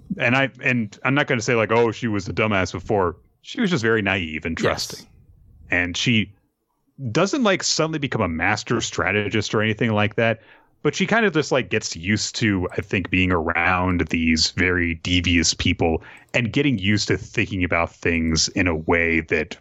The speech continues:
Speaker 1: really helps her in terms of, like, solving puzzles and predicting the kinds of things that someone would do if they're trying to be dishonest with her.
Speaker 2: Well, there's a line that Akiyama specifically tells her at one point,
Speaker 1: Hmm.
Speaker 2: because all she does is trust people, and Akiyama says,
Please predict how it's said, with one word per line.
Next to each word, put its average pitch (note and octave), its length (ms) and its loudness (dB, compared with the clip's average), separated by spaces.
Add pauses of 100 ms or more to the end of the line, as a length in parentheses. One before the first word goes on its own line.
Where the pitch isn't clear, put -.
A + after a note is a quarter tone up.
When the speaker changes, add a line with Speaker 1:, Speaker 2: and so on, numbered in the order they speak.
Speaker 1:
really G2+ 340 2
helps - 360 0
her E2+ 260 2
in D#2+ 240 -2
terms F2 240 -4
of, D#2+ 100 -10
like, D2+ 260 -2 (280)
solving F2+ 440 0
puzzles D2+ 580 -2
and D2+ 240 2 (560)
predicting B2 680 0
the G#2+ 60 -2
kinds A2 380 -2
of F#2+ 120 -2
things F#2 320 -2
that E2+ 160 -2
someone F2 260 0
would D#2+ 160 0
do E2 180 2
if D#2 60 -2
they're D#2+ 100 0
trying D#2 260 -2
to D#2 60 -6
be D#2 100 -2
dishonest D2+ 520 -2
with - 160 -6
her. - 200 -6
Speaker 2:
Well, E3 160 0
there's F3+ 200 2
a F3 80 2
line G3 280 2
that E3+ 120 2
Akiyama C3+ 520 0
specifically A#2+ 540 -8
tells A2 320 -2
her G#2+ 140 -2
at G#2+ 100 -4
one A#2 240 -6
point, A2 400 -6
Speaker 1:
Hmm. - 80 2
Speaker 2:
because C3 160 0
all F#3 120 2
she - 120 -4
does C#3+ 180 0
is B2+ 100 -2
trust - 280 -2
people, B2 260 -2
and A#2+ 80 -2
Akiyama B2 580 0
says, A#2 480 0